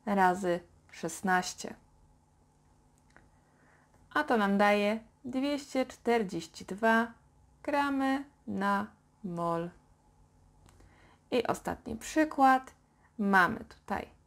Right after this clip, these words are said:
jeden magnez, czyli dwadzieścia cztery,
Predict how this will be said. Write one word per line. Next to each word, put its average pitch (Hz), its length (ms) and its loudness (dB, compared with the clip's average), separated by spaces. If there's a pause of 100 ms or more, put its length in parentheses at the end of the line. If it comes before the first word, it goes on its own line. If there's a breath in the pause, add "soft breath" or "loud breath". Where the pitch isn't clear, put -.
(420)
jeden 175 680 -2
magnez, 190 1000 -2 (960)
czyli 208 240 2
dwadzieścia 175 640 -2
cztery, 170 680 -4